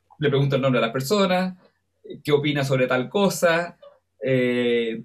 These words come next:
qué elegiría entre una alternativa de tal tipo, eh, eh, en base a su respuesta, porque eso es lo que va generando que el evento sea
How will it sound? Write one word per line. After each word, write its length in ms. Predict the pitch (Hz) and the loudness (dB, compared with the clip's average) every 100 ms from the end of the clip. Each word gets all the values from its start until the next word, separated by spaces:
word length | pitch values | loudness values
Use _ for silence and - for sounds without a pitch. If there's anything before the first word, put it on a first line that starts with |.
| - | -4
qué 240 | 170 175 | 0 2
elegiría 840 | 156 143 135 156 208 196 170 165 170 | 2 0 -2 0 2 4 4 2 0
entre 260 | 147 139 147 | -4 -2 0
una 120 | 147 | 0
alternativa 600 | 143 135 135 151 151 143 | -2 -2 -4 -2 0 2
de 100 | 135 | 2
tal 220 | 143 139 | 0 -2
tipo, 560 | 226 208 196 175 175 175 - _ _ _ _ _ | 0 0 2 2 2 -2 -16 _ _ _ _ _
eh, 540 | - 131 127 123 120 120 120 117 113 110 110 113 110 _ _ _ _ _ _ - - _ - | -4 0 0 0 -2 -2 -2 -4 -4 -6 -6 -8 -14 _ _ _ _ _ _ -20 -20 _ -12
eh, 640 | - - - - - - - - - - | -8 -6 -6 -8 -8 -10 -12 -18 -20 -12
en 320 | 110 147 156 | -4 -2 2
base 180 | 185 202 | 2 2
a 20 | |
su 120 | 196 | 2
respuesta, 640 | 190 160 214 143 - - - _ _ _ | 2 0 2 2 -2 -10 -16 _ _ _
porque 300 | - 135 156 | -6 -2 2
eso 220 | 214 220 185 | 2 2 0
es 60 | |
lo 100 | 165 | 0
que 80 | 160 | 0
va 100 | 151 | 0
generando 440 | 147 147 147 156 151 | 0 0 0 0 -2
que 80 | |
el 60 | 143 | 0
evento 420 | 135 143 143 147 | 0 0 -2 -6
sea 540 | 143 143 139 135 135 | -4 0 0 0 -2